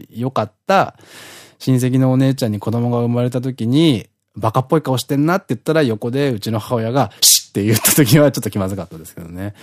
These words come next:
そのなんか、本当のこと言うなみたいな感じの空気にされたので、その時は気まずかったですし、冗談を潰された気分にはなりました。えー、こんなとこで気まずいってあるかな？気まずいことは、気ま-、なんかね、いろいろ怒ったこととか、悲しいこととか、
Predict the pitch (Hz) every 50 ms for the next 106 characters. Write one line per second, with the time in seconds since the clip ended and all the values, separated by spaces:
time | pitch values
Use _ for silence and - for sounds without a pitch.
0 | - - - - - - _ - - 107 104 104 104 104 98 82 78 - - 156
1 | 180 190 190 185 185 175 160 123 117 127 131 120 104 95 92 90 87 87 87 -
2 | 98 98 98 101 101 - - 117 104 - 95 92 85 - - 92 95 98 107 98
3 | 87 80 95 95 92 92 117 123 139 135 120 95 - 101 98 90 87 - - -
4 | - - - - - 80 82 - - - - 110 92 82 98 98 101 107 104 98
5 | 87 82 80 76 85 _ - 95 90 87 - 92 87 - 92 92 - 90 82 82
6 | 82 90 92 92 82 76 71 71 73 76 73 - _ _ - - _ _ _ -
7 | - - - - - - - - - - - _ _ - 95 90 85 82 85 -
8 | 98 98 98 101 98 92 76 - - - 95 92 92 95 101 123 131 151 170 -
9 | - 110 117 135 - 107 95 92 92 92 92 90 87 82 82 80 - - _ _
10 | - - - - 104 110 135 147 160 175 170 190 175 - 190 160 127 107 92 -
11 | - - - 139 151 196 214 175 180 180 151 139 120 110 101 107 143 180 - -
12 | 139 - - 285 285 - _ - 143 131 117 120 107 113 92 98 92 95 95 92
13 | 87 80 73 - - 123 135 147 143 - 160 156 156 151 156 135 117 92 - 117
14 | 92 95 95 82 78